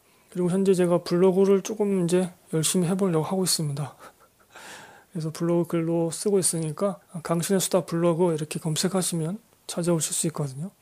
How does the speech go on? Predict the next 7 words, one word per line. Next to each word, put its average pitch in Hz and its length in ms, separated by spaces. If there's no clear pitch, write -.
그리고 156 200
트위터도 196 680
있으니까 156 580
여러분, 143 380
강신의 160 380
수다 156 480
검색해서 151 680